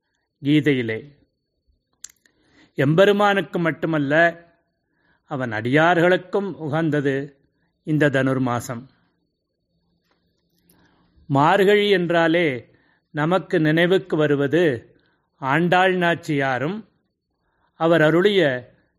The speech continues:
திருப்பாவை பாசுரங்களும் தான். இன்னும் சொல்லப்போனால், ஆண்டாளுக்கு பெருமையே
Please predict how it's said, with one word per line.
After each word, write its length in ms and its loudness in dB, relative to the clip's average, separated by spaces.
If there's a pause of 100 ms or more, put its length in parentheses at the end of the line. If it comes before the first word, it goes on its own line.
(160)
திருப்பாவை 680 2
பாசுரங்களும் 760 -4
தான். 380 -10 (1600)
இன்னும் 360 2
சொல்லப்போனால், 880 0 (800)
ஆண்டாளுக்கு 720 0
பெருமையே 1040 -2